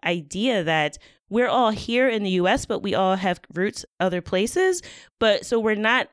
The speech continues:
one hundred percent from there. We're not a hundred percent from here. We're this hybrid, right? We're something in between. So it really is a new identity that we've had to forge for ourselves here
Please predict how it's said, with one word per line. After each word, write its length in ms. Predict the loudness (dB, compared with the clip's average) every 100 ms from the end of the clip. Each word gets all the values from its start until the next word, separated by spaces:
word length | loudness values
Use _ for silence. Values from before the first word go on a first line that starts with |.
| -6
one 220 | -2 0
hundred 200 | 0 -2
percent 320 | -4 -2 -4 -2
from 180 | -4
there. 300 | 0 2 2
We're 100 | 2
not 180 | 0 0
a 40 | 0
hundred 240 | -2 -2
percent 300 | -2 -4 -4
from 180 | -4 -2
here. 240 | 0 2
We're 100 | 2
this 160 | 0 -2
hybrid, 540 | 0 -2 0 -2 -2
right? 160 | -2 -2
We're 80 | -4
something 340 | -6 -6 -6 -4
in 160 | -2
between. 640 | -2 -6 -4 -2 0 0 -4 -12 -8
So 140 | 0 0
it 100 | 0
really 360 | 0 0 0
is 120 | -2
a 60 | -2
new 200 | 0 2
identity 540 | 2 0 -2 -4 -4
that 160 | -2 -2
we've 120 | -2
had 180 | -4 -4
to 60 | -4
forge 300 | -2 -4 -2
for 140 | -2
ourselves 460 | -2 0 -2 -2 -4
here 280 | -2 -2